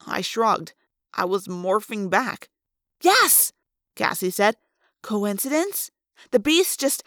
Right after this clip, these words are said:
happens to attack while you were morphing. And today, when you guys were attacked in the woods?" "We were morphing," Jake said. "We were morphing into wolves."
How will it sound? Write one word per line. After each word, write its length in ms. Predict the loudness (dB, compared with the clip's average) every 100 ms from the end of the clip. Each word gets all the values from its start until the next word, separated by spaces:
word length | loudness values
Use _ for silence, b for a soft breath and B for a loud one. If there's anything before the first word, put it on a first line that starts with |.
| b
happens 420 | 0 2 2 -2
to 120 | -2 0
attack 440 | 2 2 0 -4 b b
while 720 | -6 2 4 4 2 0 -2 _ b
you 160 | 0
were 100 | 2
morphing. 580 | 2 4 2 0 -8 -10 _ _ _ _ _ -4
And 80 | 0
today, 420 | 2 2 0 -4 _
when 160 | -6 -2
you 80 | 0
guys 320 | 2 0 2
were 120 | 0
attacked 420 | 0 0 0 0 -4
in 120 | -4
the 100 | 0
woods?" 500 | 2 2 0 -6 -12 _ _ _ _ _ _ _ _
"We 140 | -10
were 140 | -8 -6
morphing," 560 | -2 -2 -2 -6 -8 -16 _ _ _ _ -8
Jake 240 | -4 -4
said. 280 | -2 -2 -2 _ _ _ _ _ -14
"We 100 | -8
were 120 | -4
morphing 480 | 0 0 0 -6 -6
into 220 | -4 -2
wolves." 520 | 0 0 0 -6 -12